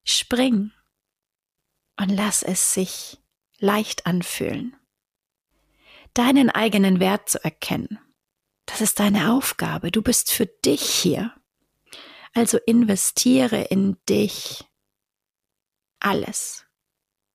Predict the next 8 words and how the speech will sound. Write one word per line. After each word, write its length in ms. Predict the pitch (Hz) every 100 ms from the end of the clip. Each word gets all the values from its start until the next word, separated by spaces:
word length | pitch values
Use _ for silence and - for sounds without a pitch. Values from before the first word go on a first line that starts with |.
| _ _ _ _ -
Alles, 560 | 214 240 254 240 -
was 220 | 196 - -
du 120 | 190 _ -
kannst. 680 | - - - - - - _ _ _ _ _ _ _ _ _ _ _
Gebe 360 | 208 208 220 196
für 220 | - 185
dich 460 | - 180 - - - -
alles. 600 | 190 - 196 - -